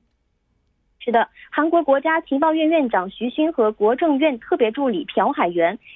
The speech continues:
于本月的二十六号到二十九号访问美国，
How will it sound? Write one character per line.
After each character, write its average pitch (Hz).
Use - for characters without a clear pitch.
于 240
本 214
月 254
的 226
二 277
十 254
六 277
号 240
到 226
二 262
十 277
九 -
号 220
访 175
问 214
美 196
国， 175